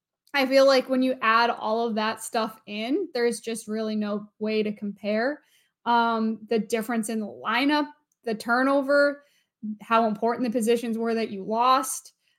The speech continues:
um, and the cap tightness that they were able to comply with and be com-, be this competitive. Um, it's, it seems like that's kind of a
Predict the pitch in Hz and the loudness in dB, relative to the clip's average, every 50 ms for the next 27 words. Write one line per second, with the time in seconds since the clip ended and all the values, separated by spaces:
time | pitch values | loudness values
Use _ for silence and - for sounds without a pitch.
0 | _ _ _ - 220 226 220 214 214 - 185 185 190 185 196 214 - _ _ _ | _ _ _ -2 0 2 2 2 2 0 -2 -4 -4 -6 -6 -8 -10 _ _ _
1 | _ _ - 240 233 233 226 226 226 208 214 - _ - 220 214 - - - - | _ _ -4 0 0 2 2 2 0 -2 -4 -4 _ -4 -4 -4 -6 -14 -10 -2
2 | - 220 233 233 - - - 247 240 240 - 233 247 254 277 269 - - - - | 0 0 0 0 -2 -6 -4 -2 -2 -2 -2 -2 -2 -2 -2 -2 -4 -8 -8 -8
3 | - - 226 220 226 233 233 233 226 - 220 220 208 233 233 226 - 277 262 247 | -4 -4 -2 0 2 2 2 2 2 0 0 -2 -2 -2 -4 -4 0 2 2 2
4 | 233 226 220 226 - 220 208 - 214 214 202 220 240 254 262 269 262 262 247 240 | 2 2 -2 -4 -8 -10 -8 -6 -4 0 2 2 2 2 4 4 4 4 4 2
5 | 240 - - 214 220 220 220 220 214 214 208 214 208 214 - _ _ _ _ _ | -2 -2 -4 -6 -4 -4 -2 -2 -2 -2 0 0 -2 -2 -6 _ _ _ _ _
6 | _ _ _ - - 240 247 214 - 226 226 214 - - 262 262 233 185 214 226 | _ _ _ -8 -4 -4 -4 -4 -4 -6 -8 -8 -4 0 0 0 0 2 0 -2
7 | 262 - - - 208 208 202 - 185 202 220 - - - - _ _ _ _ _ | -2 -2 -4 -6 -8 -6 -6 -6 -6 -6 -6 -8 -12 -12 -16 _ _ _ _ _
8 | _ _ _ _ - 226 220 214 208 113 120 - 202 - - _ _ _ - 226 | _ _ _ _ -6 -2 -2 0 0 -2 -4 -6 -8 -10 -12 _ _ _ -2 0
9 | 233 226 220 - - - - - - 220 214 - - 240 220 214 208 220 214 214 | 0 0 0 -4 -6 -8 -8 -6 -6 -6 -4 -4 -4 -4 -4 -4 -2 -2 -4 -2
10 | 214 202 202 202 - - - - - _ _ _ _ _ - 254 240 233 226 220 | -2 -4 -4 -4 -6 -12 -16 -18 -20 _ _ _ _ _ -2 0 2 2 2 2
11 | 214 208 - _ _ _ _ _ _ _ _ _ _ _ _ _ _ _ - 240 | 0 -2 -6 _ _ _ _ _ _ _ _ _ _ _ _ _ _ _ 0 2
12 | 240 233 226 226 220 220 214 214 214 208 214 | 4 6 6 6 4 4 2 2 0 0 -2